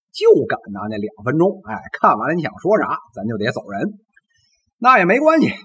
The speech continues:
文字啊，咱这边啊也给您预备着。公众号小云老师，哎，这里边的这两档节目呢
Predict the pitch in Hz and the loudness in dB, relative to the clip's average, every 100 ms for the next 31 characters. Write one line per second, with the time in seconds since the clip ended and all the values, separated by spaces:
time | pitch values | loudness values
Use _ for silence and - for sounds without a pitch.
0 | _ _ 98 117 294 466 415 - - _ | _ _ -8 -2 -2 0 -2 -2 -12 _
1 | - 151 190 - 135 165 - - 156 120 | -10 -2 -2 0 -2 -2 -6 -10 -8 -8
2 | 101 190 453 - 427 _ _ _ _ _ | -6 -6 -2 -4 -4 _ _ _ _ _
3 | - 320 339 233 233 - - _ - - | 0 4 4 2 -2 -4 -10 _ -14 -10
4 | 107 104 190 330 - - 233 - _ 113 | -8 -2 -2 -2 -4 -4 -4 -4 _ -6
5 | 107 - 113 98 95 104 117 92 90 92 | -6 -6 -10 -10 -12 -10 -10 -10 -10 -6
6 | 147 285 - 92 110 269 302 | -4 -4 -6 -6 -2 0 0